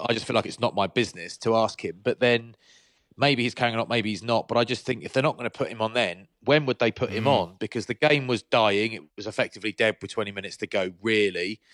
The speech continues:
Speaker 1: And it didn't look like Bath were gonna come back into it. But they take off the front row that were doing a brilliant job, put on a front row that really struggled once or twice,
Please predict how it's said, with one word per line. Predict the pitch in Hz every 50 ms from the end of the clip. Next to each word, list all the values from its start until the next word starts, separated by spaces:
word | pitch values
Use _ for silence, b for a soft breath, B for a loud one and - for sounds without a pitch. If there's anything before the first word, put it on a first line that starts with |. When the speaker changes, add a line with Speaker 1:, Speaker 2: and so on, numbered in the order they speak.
| b b b b b -
Speaker 1:
And | 117 117 113 113 113
it | 113 - -
didn't | 90 131 110 104 85
look | 104 110 117 -
like | - 107 104 101 -
Bath | - 110 104 92
were | - -
gonna | 107 98 98
come | - 107 101 92
back | 101 95 - -
into | 104 98 - - 104
it. | 110 113 - - B B B B B B B
But | - 123
they | 113 131
take | - - 151 147 - -
off | 139 120 -
the | - 120
front | - - 135 117 107 -
row | 113 113 113 113 110
that | 113 - -
were | 110
doing | - - 120 113 110 107
a | 98
brilliant | - - 127 117 110 104 98 -
job, | - 104 98 95 104 - -
put | - - 104
on | 131 123
a | 113
front | - - 120 110 104
row | - 110 107 107
that | 101 107 -
really | 110 107 101
struggled | 98 - - - 120 110 - 104 95 90
once | 98 98 - -
or | 120
twice, | - - 107 95 92 92 107 - - -